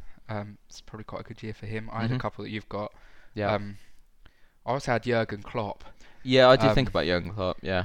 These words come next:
Speaker 1: He's led Liverpool to a Champions League final.
Speaker 2: And, like,
Speaker 1: And turned them into a proper title contending
Speaker 2: Mm, agreed.
Speaker 1: team, which, um, they weren't last season. He's kind of overseen that, hasn't he? So it's probably quite a good year for him.
Speaker 2: I think the, yeah.
Speaker 1: He'll look back fondly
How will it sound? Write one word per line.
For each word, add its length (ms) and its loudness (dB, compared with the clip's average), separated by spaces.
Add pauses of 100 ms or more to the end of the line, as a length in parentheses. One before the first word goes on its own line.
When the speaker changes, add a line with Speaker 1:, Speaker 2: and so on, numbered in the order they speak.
(120)
Speaker 1:
He's 140 -8
led 240 0
Liverpool 320 -8
to 120 -12
a 20 -8
Champions 340 -10
League 140 -8
final. 500 -4 (120)
Speaker 2:
And, 280 -6 (180)
like, 260 -6 (200)
Speaker 1:
And 300 -4
turned 240 -6
them 100 -8
into 160 -10 (160)
a 60 -8
proper 840 -8 (140)
title 420 -8
contending 540 -10
Speaker 2:
Mm, 180 -4 (200)
agreed. 300 -2
Speaker 1:
team, 100 -12 (400)
which, 360 -6
um, 320 -2 (720)
they 100 -4
weren't 280 -2
last 200 -4
season. 440 -6
He's 180 -10
kind 180 -8
of 120 -8
overseen 560 -6
that, 180 -8
hasn't 240 -10
he? 120 -10
So 380 -8
it's 120 -16
probably 260 -14
quite 200 -12
a 20 -12
good 200 -14
year 120 -10
for 120 -12
him. 200 -10 (300)
Speaker 2:
I 60 2
think 160 4
the, 200 0
yeah. 220 6
Speaker 1:
He'll 100 -2
look 140 -6
back 180 -4
fondly 540 -6